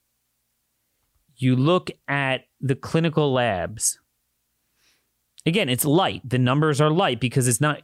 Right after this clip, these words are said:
yet in season. Last year, there were four hundred forty-seven confirmed cases in clinical labs.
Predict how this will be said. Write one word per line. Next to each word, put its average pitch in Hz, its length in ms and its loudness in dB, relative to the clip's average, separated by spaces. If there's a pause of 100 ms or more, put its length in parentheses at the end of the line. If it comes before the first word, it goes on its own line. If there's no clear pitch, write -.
yet 139 200 -2
in 127 120 0
season. 104 460 0 (760)
Last 151 400 0
year, 151 160 4
there 127 120 2
were 117 40 2
four 143 260 -2
hundred 143 280 0
forty-seven 131 840 0 (480)
confirmed 131 540 0
cases 127 720 0 (220)
in 110 140 0
clinical 123 380 -2
labs. 120 500 -2